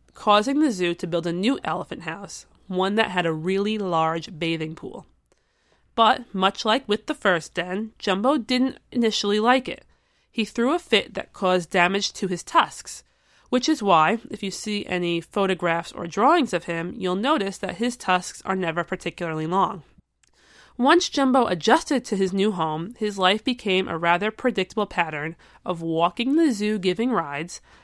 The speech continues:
hanging about in the enclosures, and playing in the bathing pools with Alice. He developed a love of music, especially from the army bands that played around the zoo,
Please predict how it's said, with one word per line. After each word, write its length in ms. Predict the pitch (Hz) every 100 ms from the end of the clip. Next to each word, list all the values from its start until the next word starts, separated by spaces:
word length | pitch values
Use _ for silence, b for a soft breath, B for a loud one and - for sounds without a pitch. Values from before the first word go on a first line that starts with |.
| b
hanging 400 | - 214 214 285
about 360 | 262 196 196 208
in 100 | 208
the 120 | 208
enclosures, 680 | 202 175 160 156 170 170 -
and 160 | 208
playing 380 | - 220 208 233
in 80 | 247
the 80 | 269
bathing 400 | 185 165 170 175
pools 260 | - 151
with 180 | 165 -
Alice. 500 | 240 220 156 - - - _ _ _ b b b b
He 180 | - 254
developed 420 | 269 277 302 339
a 60 | 302
love 200 | 202 190
of 100 | 208
music, 540 | 226 285 175 - - 202
especially 500 | - 220 208 277 277
from 200 | 226 208
the 120 | -
army 300 | 196 240 240
bands 320 | 165 160 165
that 160 | - -
played 260 | 190 190
around 300 | 233 175 156
the 100 | 180
zoo, 400 | 202 320 190 190